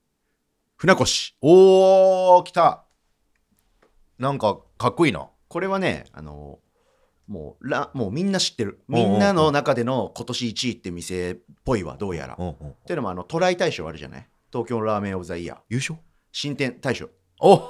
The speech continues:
Speaker 2: そんな新しいんだ。
Speaker 1: 新しい。
Speaker 2: あ、へー。
Speaker 1: うん。今年できたお店で。もう、沸かせまくってて。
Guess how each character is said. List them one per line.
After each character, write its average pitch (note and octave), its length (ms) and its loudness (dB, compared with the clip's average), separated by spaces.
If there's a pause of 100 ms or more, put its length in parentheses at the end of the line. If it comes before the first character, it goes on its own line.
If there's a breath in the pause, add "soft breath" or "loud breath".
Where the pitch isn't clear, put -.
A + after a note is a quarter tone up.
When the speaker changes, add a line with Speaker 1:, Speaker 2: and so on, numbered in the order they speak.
(720 soft breath)
Speaker 2:
そ F#3 160 -4
ん G#3+ 60 -2
な A3+ 100 -2
新 F4 340 -2
し F4 80 -4
い F#4 40 -6
ん F4+ 40 -4
だ。 - 200 -6
Speaker 1:
新 C#3 140 -2
し B2 80 -6
い。 - 180 -12
Speaker 2:
あ、 - 160 -8 (520)
へ D3+ 360 -12
ー。 D3 520 -8
Speaker 1:
う - 20 -10
ん。 - 40 -10
今 D3 80 -10
年 A#2 320 -8
で A2 80 -6
き - 80 -16
た D2 260 -12
お F2 60 -18
店 F2 200 -14
で。 D2 200 -16 (600)
も G2+ 460 -10 (140)
う、 G2 80 -16
沸 G2+ 180 -10
か A2+ 140 -14
せ - 100 -10
ま A#2 140 -6
く - 80 -14
っ - 20 -16
て - 180 -14
て。 A#1+ 220 -18